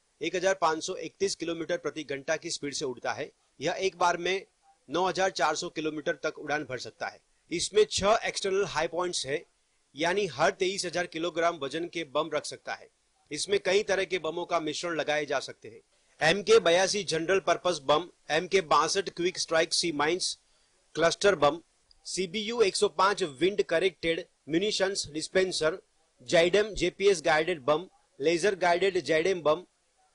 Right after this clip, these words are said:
जीबीयू small diameter बम, एजीएम एक सौ चौपन joint stack ऑफ weapon, एजीएम long range एंटी शिप missile, एल to surface strength of missile, लॉन्ग रेंज एंटी शिप missile,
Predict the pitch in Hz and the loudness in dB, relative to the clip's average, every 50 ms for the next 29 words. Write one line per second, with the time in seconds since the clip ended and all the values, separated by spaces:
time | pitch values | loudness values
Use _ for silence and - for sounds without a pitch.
0 | _ _ 117 120 170 185 160 190 208 214 220 220 226 226 131 117 - - - 165 | _ _ -4 -2 -2 0 0 -2 -2 -2 -2 -4 -6 -6 -10 -12 -12 -10 -4 0
1 | 170 185 202 196 165 175 175 180 185 185 180 - 180 165 139 135 147 160 185 - | 2 2 2 4 4 4 4 4 2 0 -2 -2 -4 -4 0 0 0 0 -2 -6
2 | _ _ _ _ _ _ _ - 151 165 175 143 147 185 208 214 214 208 190 - | _ _ _ _ _ _ _ 0 2 2 2 2 2 4 6 6 6 6 4 4
3 | - 196 - - 185 175 170 160 - - 190 196 185 143 156 165 170 180 196 190 | 4 2 2 4 6 6 4 6 4 2 0 2 2 2 4 6 6 6 4 4
4 | 190 - - - 175 165 175 - - - - 170 170 170 - 147 151 151 - 180 | 2 -2 0 2 4 4 4 2 -2 0 2 2 2 2 2 0 0 2 2 2
5 | 185 202 196 - _ - 139 156 165 139 143 180 190 185 165 143 151 165 185 190 | 2 2 0 -6 _ 0 2 2 2 4 4 4 4 4 6 6 6 6 6 6
6 | 170 151 170 170 170 - - 135 143 147 147 - 190 175 - - 170 160 - 165 | 4 4 4 2 2 -2 -2 -2 -2 -2 -2 -2 -4 -4 0 0 0 0 0 -2
7 | 147 135 - 170 156 131 127 147 - _ _ _ _ _ _ 147 160 185 202 196 | -4 0 4 4 4 4 2 0 -6 _ _ _ _ _ _ 4 6 8 6 6
8 | - 208 208 - 180 170 165 - - 196 196 190 190 185 151 - - 180 170 185 | 6 2 2 2 2 0 0 2 4 4 4 6 4 0 -6 -2 2 2 4 4
9 | 196 - - 165 156 - - 147 143 - 170 151 139 139 156 - _ _ _ _ | 2 0 0 -2 -2 -2 -4 -4 -2 0 2 2 2 2 -2 -6 _ _ _ _
10 | _ _ - 135 156 170 196 202 180 185 196 196 - - 165 160 156 - 180 165 | _ _ 0 4 6 6 6 6 4 4 4 2 2 0 -2 -2 -2 -2 -2 -2
11 | - - 185 175 - 170 156 143 - 151 147 147 127 | 0 0 -2 -2 0 -2 -4 -2 0 2 2 2 0